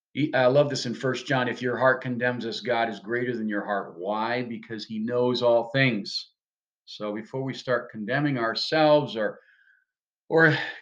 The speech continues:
throwing ourselves under the bus, we have to understand, "Okay, God, you know everything, and therefore I'm gonna trust you. I'm gonna be right with you. I'm not gonna imagine a vain thing,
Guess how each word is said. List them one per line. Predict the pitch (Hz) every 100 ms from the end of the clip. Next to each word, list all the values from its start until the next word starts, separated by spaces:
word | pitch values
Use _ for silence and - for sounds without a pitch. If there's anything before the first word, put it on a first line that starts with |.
| _ _ _
throwing | 160 165 160
ourselves | 143 139 165 160
under | 135
the | 117
bus, | 113 123 143
we |
have | 135
to | 139
understand, | 123 - 123
"Okay, | 117 127
God, | 123 120 110
you | 117 139 147 139
know | 131 131 135 131 123 117 113 - _ -
everything, | 123 123 107 107 104 - 98 98 98 -
and | 95
therefore | 104 101 _ 98
I'm | 98
gonna | 85 _ -
trust | 113 107 - 101
you. | 101 95 87 _ _ _ -
I'm | 113
gonna | 107
be | 98
right | 101 104 107 104
with | 101 92
you. | 98 95 87 - _ _ _ _ _ _ -
I'm | 104
not | 113 104
gonna | 107 104
imagine | 104 104 101 98 98
a |
vain | 90 92 90 87
thing, | 95 90